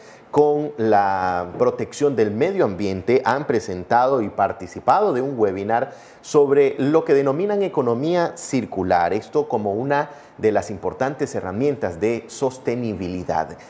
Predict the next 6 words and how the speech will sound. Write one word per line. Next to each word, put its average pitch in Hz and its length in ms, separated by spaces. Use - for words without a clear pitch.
Gabriela 120 400
Solórzano 113 580
nos 82 200
cuenta 110 560
mucho 101 340
más. - 440